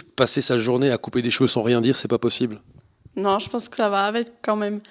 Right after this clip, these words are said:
Speaker 2: Faut aimer, euh, être avec la personne, être avec des gens pour pouvoir couper des cheveux. Si on aime juste couper les cheveux, ben,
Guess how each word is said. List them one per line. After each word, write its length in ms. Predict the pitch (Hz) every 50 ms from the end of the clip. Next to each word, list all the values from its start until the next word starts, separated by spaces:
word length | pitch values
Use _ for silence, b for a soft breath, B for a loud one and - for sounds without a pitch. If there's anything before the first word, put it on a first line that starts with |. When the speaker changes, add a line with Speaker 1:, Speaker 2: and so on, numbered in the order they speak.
| b b b _ _ - -
Speaker 2:
Faut 60 | 233
aimer, 360 | 220 208 214 214 208 208 202
euh, 200 | 196 202 196 185 - -
être 240 | 202 208 208 - -
avec 180 | 247 214 214
la 140 | - 226 190
personne, 580 | 190 - 220 220 - - 233 208 202 214 226 277 330 - - -
être 220 | - 202 - -
avec 140 | 247 233 226
des 160 | 214 226 233
gens 240 | 214 233 214 226 240
pour 240 | 233 233 - 247 -
pouvoir 360 | - - 226 220 233 220 -
couper 240 | - - 214 - 220
des 140 | 208 202 247
cheveux. 220 | 247 - 277 247
Si 200 | 233 233 - -
on 140 | 208 208 208
aime 280 | 208 202 202 202 202 202
juste 220 | 208 240 269 254 -
couper 220 | - 247 214 214
les 140 | 208 214 233
cheveux, 300 | 220 - - 226 233 240
ben, 200 | 226 214 202 196